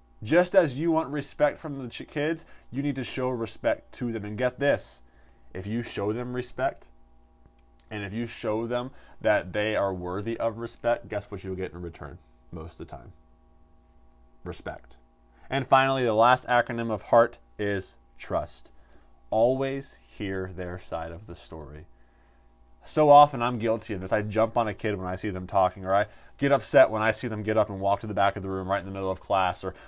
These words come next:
whatever it might be. But hey, show these kids that you can trust them a little bit. Don't always be on their case. Don't always be getting upset with them. Hey, in children's ministry, we want to capture their heart. We want them to see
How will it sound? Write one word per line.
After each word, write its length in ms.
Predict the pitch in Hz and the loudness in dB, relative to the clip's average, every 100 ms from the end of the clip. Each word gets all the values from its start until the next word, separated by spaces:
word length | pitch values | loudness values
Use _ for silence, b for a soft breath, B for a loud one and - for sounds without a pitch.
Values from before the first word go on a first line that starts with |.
| B | B
whatever 440 | 131 147 165 160 | 2 4 4 2
it 140 | 156 139 | 2 4
might 300 | 135 127 113 | 4 4 -2
be. 180 | 127 | -2
But 160 | 113 117 | -2 -4
hey, 140 | 127 | -8
show 260 | 113 156 180 | -8 -4 -2
these 220 | 175 156 | -2 -4
kids 240 | - 139 117 | -4 -10 -8
that 60 | |
you 60 | 120 | -10
can 120 | 104 | -10
trust 360 | 90 101 92 - | -4 -2 -2 -6
them 140 | 90 | -10
a 60 | 87 | -8
little 160 | 82 | -8
bit. 240 | 85 87 135 | -8 -8 -4
Don't 180 | 156 - | -4 -2
always 400 | 127 139 143 110 | -2 0 -2 -2
be 160 | 117 107 | -2 -2
on 180 | 101 | -2
their 140 | 95 90 | -4 -6
case. 340 | - 87 87 | -6 -6 -4
Don't 200 | 123 131 - | -4 -6 -2
always 380 | 113 120 117 | 0 0 -2
be 100 | 110 | -4
getting 240 | 110 107 110 | -2 -2 -2
upset 300 | 110 - 87 | -6 -8 -8
with 160 | 90 | -8
them. 160 | 90 87 B B | -10 -12 B B
Hey, 260 | 180 190 B B | 0 2 B B
in 160 | 165 | -4
children's 340 | 156 233 233 214 | 0 0 2 0
ministry, 360 | 233 240 240 | -2 -2 -2
we 240 | 220 233 254 | 0 4 4
want 260 | 240 196 | 2 0
to 140 | - 170 | -4 -6
capture 640 | - 202 196 202 196 196 | -2 4 4 4 -4 -4
their 380 | 139 160 165 165 | -2 0 2 2
heart. 440 | 143 - 156 135 123 | 0 2 4 4 2
We 120 | 175 | -2
want 240 | 196 196 | -2 -4
them 100 | 196 | -4
to 140 | 175 143 | -4 -4
see 480 | - 208 208 226 | -4 -4 -2 -4